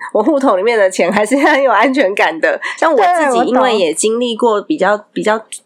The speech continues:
Speaker 1: 重大的金钱挫折，
Speaker 2: 嗯。
Speaker 1: 所以我自己就会，我自己的，呃，金钱的安全界限就会拉得比较长。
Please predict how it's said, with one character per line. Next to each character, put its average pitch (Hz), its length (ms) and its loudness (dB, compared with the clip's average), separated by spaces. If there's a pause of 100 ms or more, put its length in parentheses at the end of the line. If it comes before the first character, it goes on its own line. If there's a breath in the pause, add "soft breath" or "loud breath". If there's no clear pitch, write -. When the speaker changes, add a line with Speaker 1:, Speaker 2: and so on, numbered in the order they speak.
(140)
Speaker 1:
重 214 200 0
大 202 200 -2
的 165 100 0
金 180 180 -4
钱 180 220 -4
挫 170 240 -2
折， - 220 -6 (100)
Speaker 2:
嗯。 254 140 0
Speaker 1:
所 214 100 2
以 302 60 0
我 285 180 0
自 247 220 -2
己 165 160 -2
就 190 140 -2
会， 214 280 -2 (140 loud breath)
我 175 120 -2
自 285 220 -2
己 180 160 -4
的， 156 300 0
呃， 139 280 0
金 - 220 -4
钱 196 180 -4
的 175 100 -2
安 202 200 -2
全 175 220 -4
界 202 160 0
限 180 200 -2
就 175 80 0
会 175 100 0
拉 160 200 0
得 147 60 -2
比 123 80 -6
较 143 120 0
长。 - 240 -10